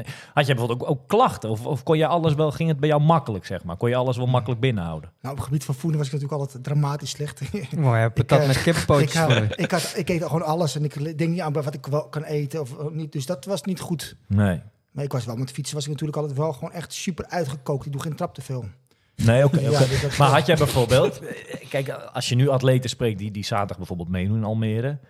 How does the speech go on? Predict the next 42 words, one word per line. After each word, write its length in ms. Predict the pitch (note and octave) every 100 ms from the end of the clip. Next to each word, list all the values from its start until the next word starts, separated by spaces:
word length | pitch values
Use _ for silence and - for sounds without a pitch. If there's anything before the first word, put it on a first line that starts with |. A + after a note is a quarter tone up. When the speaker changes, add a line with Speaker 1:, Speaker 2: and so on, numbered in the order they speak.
| _
Speaker 1:
of 100 | -
het 80 | E2+
nou 120 | F2+
de 60 | F2
half 180 | F#2+ F2
is 100 | F2
of 60 |
de 100 | E2
hele, 380 | E2+ G#2+ B2 C3+ - _ _ _ _
men 220 | G2 B2+
heeft 180 | B2 G2+
echt 160 | F#2 A#2
een 80 |
voedingplan 760 | G2 F3+ F3+ D3+ C3+ C#3+ A#2+ B2+
met 140 | A#2+
zoveel 320 | - D3 C#3 C3
grammen 400 | - C3 C#3+ C3
per 180 | C#3
uur, 440 | D3+ C#3+ C#3 C3+ C3
eh, 100 | C#3
d-, 340 | D3 D3+ D3+
dat 160 | D3+ D3
soort 200 | C#3+ A#2
dingen, 360 | C#3 C#3 C#3
koolhydraten. 680 | C3+ D#3 D3+ C#3 D3 D3+ - - - _
Was 180 | - E3+
jij 120 | F#3
daar 180 | F3+ F3+
zo 160 | D3 F#3+
mee 140 | D#3+
bezig, 340 | D3+ G3+ A3
ook 200 | - A3+
in 120 | G#3 G3+
die 140 | G#3+
tijd, 260 | A3 A3 G#3
of, 120 | E3
of 260 | D3+ A#2+
helemaal 380 | A#2 A2+ G#2 E2+
niet? 200 | E2+ - _
Speaker 2:
Ik 260 | D#3 B2+
niet, 280 | A#2+ A2 - _ _
nee. 380 | B2+ A#2 G#2+ G#2+